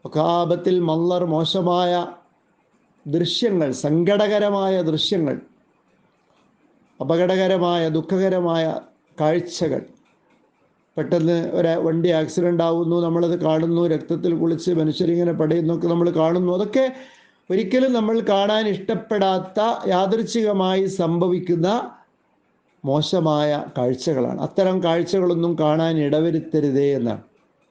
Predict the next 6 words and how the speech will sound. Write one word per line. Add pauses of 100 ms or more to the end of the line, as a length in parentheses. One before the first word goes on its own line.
(420)
വസൂയിൽ
മുൻകലബ്,
മോശമായ
മടക്കം. (640)
വളരെ
പ്രതീക്ഷയോടുകൂടിയാണ്